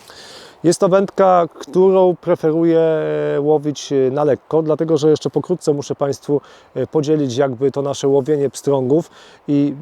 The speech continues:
y, będzie to łowienie albo przynętami lekkimi, którymi będziemy łowić w pobliżu dna, czyli to będą gumy, ewentualnie, e, drobne jakieś takie obrotóweczki, małe wahadłóweczki do trzy i pół do czterech gramów.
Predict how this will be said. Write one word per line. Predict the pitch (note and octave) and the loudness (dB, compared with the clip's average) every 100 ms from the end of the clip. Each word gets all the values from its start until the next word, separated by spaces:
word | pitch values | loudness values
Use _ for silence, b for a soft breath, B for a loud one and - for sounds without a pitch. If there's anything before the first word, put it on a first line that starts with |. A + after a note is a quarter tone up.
| C#3 | -6
y, | B2+ | -4
będzie | C3 C3 F3 F3 | -4 -2 0 0
to | F3 | 2
łowienie | E3 D3 F3 E3+ E3+ | 4 4 2 2 0
albo | - F#3+ F3+ D#3+ | 0 0 2 2
przynętami | C#3 - D#3+ D#3 D#3+ D3+ D3 D3 | 0 -4 -4 -4 -4 -2 -2 -2
lekkimi, | C#3+ D3+ - - C#3+ B2 D3 F#3+ | -2 -2 -6 -6 -4 -2 -2 -4
którymi | - - - D3 D3+ | -10 -12 -2 0 0
będziemy | C#3 D3 D3 D3+ | 0 -2 -2 0
łowić | D3 C#3 | 0 -2
w | - | -2
pobliżu | D3+ D3+ C3+ | 0 0 -2
dna, | C3 C#3+ B2+ A2 | -4 -2 -2 -2
czyli | D#3+ D3+ | -2 0
to | C#3+ | 0
będą | D3 C#3+ | 0 0
gumy, | C3 D#3+ D3+ C#3 D3+ | 0 0 0 0 -2
ewentualnie, | C#3+ D3 - D#3+ D3+ D3 D3 C#3 B B B B B B | -6 -6 0 2 2 0 -2 -4 B B B B B B
e, | B2+ B2 A#2+ A#2+ A#2+ A#2+ A#2+ | -4 -2 0 0 0 -2 -2
drobne | A#2 C3+ D#3+ C#3+ D3 D3 C#3 C3+ C3 C3 | 0 2 2 0 -4 -2 -2 -2 -2 0
jakieś | C3+ C3 C#3 | 0 -2 -6
takie | - C#3 C#3+ C3+ C3 C#3 D#3 | -6 0 2 4 4 0 -2
obrotóweczki, | D#3 C#3+ D#3 D#3 E3 D#3 - D3 C#3 | -2 2 2 2 2 0 -4 -2 0
małe | D#3 D#3 D3 | 2 2 0
wahadłóweczki | C#3+ D3 D3+ D3 D#3+ - - | 0 -2 -2 0 0 -2 -6
do | C#3+ D3 | -2 -2
trzy | - D#3 | -2 -2
i | D3 | -2
pół | D#3 | -2
do | C#3+ | 0
czterech | C#3 D#3 D3 C3 | 0 0 0 2
gramów. | C#3 C3+ E3+ A#3+ | 0 0 0 -6